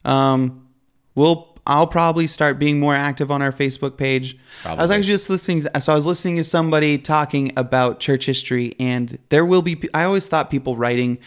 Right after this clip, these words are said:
Speaker 1: sometimes on the internet were v-, like, just vain. Like, "Well, people have already spoken about this. There's no need for you to speak about this." But when we look back at church history, the only reason we're doing this podcast is because a bunch of people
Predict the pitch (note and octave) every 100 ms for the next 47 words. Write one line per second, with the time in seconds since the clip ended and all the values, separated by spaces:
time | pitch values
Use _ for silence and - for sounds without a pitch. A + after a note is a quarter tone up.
0 | - - - A#2+ B2+ A#2+ A#2 A#2 A#2 A2+
1 | A#2 A#2 - A#2+ A#2 A2+ - _ - A#2+
2 | A2+ B2 A2+ A#2+ A#2+ A#2 A#2+ B2 A#2+ A#2
3 | D3+ C#3+ - - - E3 D#3+ E3+ D3+ C#3+
4 | C3+ B2 - B2 A#2+ A#2 A#2 A#2 A#2 B2
5 | A#2+ C#3+ C3+ B2 - A#2 A2+ - A#2 B2
6 | - - - - - - F#3 - - _
7 | - - - - D3+ F#3+ A#3+ G#3+ G3+ E3
8 | E3 - - C#3 - - D3 - - -
9 | E3 - A#2+ A2+ - - F3 G#3+ G3+ F3
10 | D#3+ C#3 C3+ C#3 C3+ B2+ - A#2 B2+ B2
11 | A#2+ B2+ A#2+ B2 B2+ B2 - _ _ -
12 | C#3 B2 A#2+ _ - F3 F#3 F3+ D#3+ C#3+
13 | - D#3 - A2+ A#2 A#2+